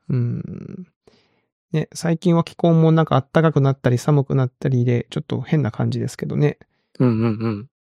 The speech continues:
Speaker 1: 週末ね、あの、土曜めっちゃ暑かったけど、日曜涼しいとか。
Speaker 2: あ、そうそうそう。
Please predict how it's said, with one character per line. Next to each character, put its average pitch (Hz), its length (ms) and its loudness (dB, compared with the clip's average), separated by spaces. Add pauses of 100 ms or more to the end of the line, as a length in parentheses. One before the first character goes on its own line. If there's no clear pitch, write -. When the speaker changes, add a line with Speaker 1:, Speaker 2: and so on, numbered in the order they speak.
(180)
Speaker 1:
週 180 200 0 (160)
末 175 360 2
ね、 185 480 -2
あ 156 100 0
の、 139 100 0
土 165 120 2
曜 208 280 6
め 180 120 2
っ 165 40 2
ち - 140 -4
ゃ 180 40 4
暑 - 120 -4
か 147 80 -2
っ 131 60 -4
た 127 100 -4
け 127 80 -4
ど、 127 120 -6
日 143 320 -4
曜 135 80 0
涼 131 300 -8
し 123 200 -6
い - 20 -10
と - 80 -20
か。 135 160 4
Speaker 2:
あ、 120 60 4
そ - 100 -4
う 104 60 -6
そ 107 140 -12
う - 20 -10
そ 117 80 -8
う。 127 100 -12